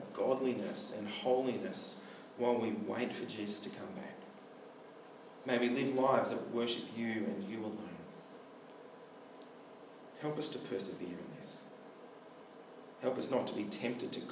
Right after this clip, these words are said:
compromise in our worship. But when we do, lead us back to Jesus and to drink deeply from the source of everlasting life. And as part of that worship, Father,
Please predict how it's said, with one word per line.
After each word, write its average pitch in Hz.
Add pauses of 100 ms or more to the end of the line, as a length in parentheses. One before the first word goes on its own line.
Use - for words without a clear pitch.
(100)
compromise 107
in 101
our 95 (140)
worship. - (2250)
But 123
when 147
we 151
do, 143 (1300)
lead 123
us 117
back -
to 120
Jesus - (960)
and -
to 101
drink 113
deeply 110
from 104
the 95
source 101
of - (160)
everlasting 101 (100)
life. 101 (2500)
And 123
as 123
part 117
of 110
that -
worship, 101
Father, 101